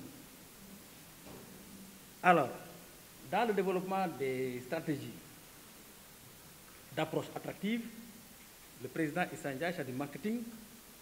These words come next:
a pensé devoir proposer et au C N G ou aux Sénégalais une charte graphique,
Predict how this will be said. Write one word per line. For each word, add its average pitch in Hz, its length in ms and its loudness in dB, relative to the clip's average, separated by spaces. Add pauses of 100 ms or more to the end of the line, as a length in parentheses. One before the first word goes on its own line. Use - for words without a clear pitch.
(120)
a 143 120 2
pensé 190 540 2
devoir 135 440 4 (240)
proposer 180 640 4 (240)
et 202 140 2
au 175 60 2
C 180 160 0
N 160 100 4
G 160 80 2
ou 208 140 2
aux 175 40 0
Sénégalais 151 600 2 (1600)
une 117 80 -8
charte 143 260 0
graphique, 151 320 -2